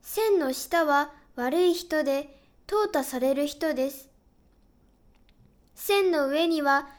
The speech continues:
ダーファー弟子やまだ法を得ていない善良な人々が記載されています。死婦は毎日そのリストを見られています。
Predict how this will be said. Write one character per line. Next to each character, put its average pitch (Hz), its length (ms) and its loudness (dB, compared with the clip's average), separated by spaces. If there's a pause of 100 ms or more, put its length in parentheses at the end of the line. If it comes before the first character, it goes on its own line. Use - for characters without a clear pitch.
(200)
ダ 302 200 2
ー - 20 -2
フ 339 100 -6
ァ 415 200 6
ー 330 80 0
弟 - 20 0
子 320 200 -6
や 277 240 0 (340)
ま 294 140 2
だ 302 140 2
法 302 400 0
を 359 60 4
得 392 140 2
て 339 200 -2
い 277 80 -4
な 277 200 -2
い 302 80 -10 (340)
善 330 280 2
良 370 200 4
な 381 160 2
人 381 260 -2
々 359 300 0
が 277 240 0 (140)
記 - 100 -16
載 330 240 0
さ 349 160 -2
れ 349 120 0
て 349 200 -2
い 349 40 0
ま 339 200 0
す。 - 200 -14 (1300)
死 339 220 0
婦 339 100 2
は 285 160 4
毎 359 280 2
日 330 480 -2
そ - 160 -6
の 330 160 2
リ 392 160 4
ス - 100 -12
ト 302 140 0
を 277 40 -2
見 269 160 -2
ら 349 140 2
れ 427 120 0
て 320 160 -4
い 254 120 -4
ま 247 180 -6
す。 - 220 -20